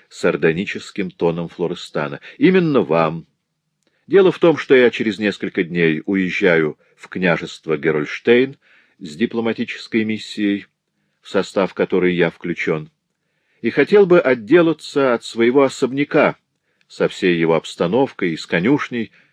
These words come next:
которая в полном порядке. Вы же, со своей стороны, должны достойным образом обустроиться". При этих словах виконт нагло посмотрел на герцогиню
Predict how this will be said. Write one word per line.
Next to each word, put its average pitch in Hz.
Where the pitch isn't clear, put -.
которая 87
в -
полном 101
порядке. 123
Вы 175
же, 95
со 95
своей 90
стороны, 76
должны 98
достойным 156
образом 143
обустроиться". 85
При 87
этих 85
словах 90
виконт 104
нагло 98
посмотрел 98
на 101
герцогиню 90